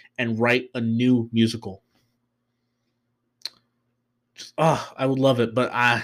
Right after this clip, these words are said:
I, I understand where he's coming from, but yeah, yeah. Uh, thoughts on Ty West's new film,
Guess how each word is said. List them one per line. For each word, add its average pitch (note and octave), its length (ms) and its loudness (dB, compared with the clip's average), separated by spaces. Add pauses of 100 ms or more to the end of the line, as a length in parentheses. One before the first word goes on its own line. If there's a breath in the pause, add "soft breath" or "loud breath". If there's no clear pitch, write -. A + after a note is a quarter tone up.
(120)
I, C#3+ 480 0
I G3 180 6
understand F3 420 6
where D3+ 140 8
he's C3 140 4
coming C3 260 0
from, A#2 240 -2
but A#2 280 -2
yeah, A2 340 -4 (180)
yeah. G2+ 260 -14 (720 loud breath)
Uh, C#3+ 180 4
thoughts A3+ 300 4
on G#3+ 120 6
Ty F3+ 260 4
West's E3+ 480 4
new D3 160 6
film, C3 460 -2